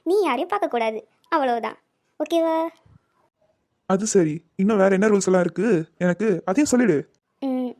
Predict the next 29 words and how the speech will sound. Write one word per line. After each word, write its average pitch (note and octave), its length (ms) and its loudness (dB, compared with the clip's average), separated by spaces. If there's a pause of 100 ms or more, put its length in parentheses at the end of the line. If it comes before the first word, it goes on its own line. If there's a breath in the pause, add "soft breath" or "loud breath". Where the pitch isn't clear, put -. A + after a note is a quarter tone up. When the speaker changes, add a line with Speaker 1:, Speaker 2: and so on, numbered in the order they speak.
(260)
Speaker 1:
எனக்கு A#3+ 280 -6
தெரிஞ்சு G4+ 340 0 (440 soft breath)
இப்போதைக்கு E4 340 -2
நான் E4+ 100 -2
இந்த B3+ 120 -2
ஒரு D4 100 0
ரூல்ஸ் E4 220 0
தான் E4 120 0
போட்டிருக்கேன். C4 400 -6 (400)
கதையிலயும் D4+ 340 -2
சரி, D4+ 140 4
நிஜத்துலயும் C4+ 360 -4
சரி. A#3 180 -8 (340 soft breath)
இதுக்கப்புறமா G#4 480 -4
உனக்கு F4+ 260 -2
நிறைய F#4+ 140 -2
ரூல்ஸ் A4+ 240 -4
போடுவேன். F#4 300 0 (480 soft breath)
So, - 160 -6 (500)
ஆனா E4+ 180 -6 (140)
இப்போதைக்கு A4+ 320 -4
உனக்கு F4+ 160 0
ரெண்டே A4 160 2
ரூல்ஸ் D4+ 220 0
தான். - 120 -6 (400 soft breath)
ஃபர்ஸ்ட், C4+ 300 -2 (220)
நீ D#4+ 100 -4
யாரையும் C4+ 260 -2
பார்க்கக்கூடாது. A#3 420 -2